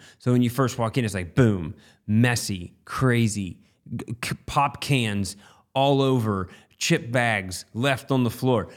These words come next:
You know, it's all of those things that immediately I was like, "Gosh, no, this would just be a mess." But that's because I want, I'm not willing to train my children,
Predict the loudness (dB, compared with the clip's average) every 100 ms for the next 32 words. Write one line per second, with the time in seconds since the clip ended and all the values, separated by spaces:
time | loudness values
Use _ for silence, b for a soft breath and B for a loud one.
0 | B 0 0 -2 0 2 2 0 0 0
1 | -2 -6 -4 -4 -6 -8 -8 -2 0 0
2 | 0 -2 -4 -6 -6 -6 0 2 2 0
3 | -2 -2 -2 -2 0 -2 -4 B B -2
4 | 2 2 2 -2 -8 -12 -16 _ _ _
5 | _ _ _ _ _ _ _ _ -8 0
6 | 0 0 0 -2 -2 -2 2 4 4 2
7 | -2 -6 -14 _ _ _ _ _ _ 0
8 | 2 2 0 -2 0 2 2 0 0 0
9 | 0 -2 -4 -6 -6 -2 2 2 0 -4
10 | -8 -10 -10 -10 -8 -10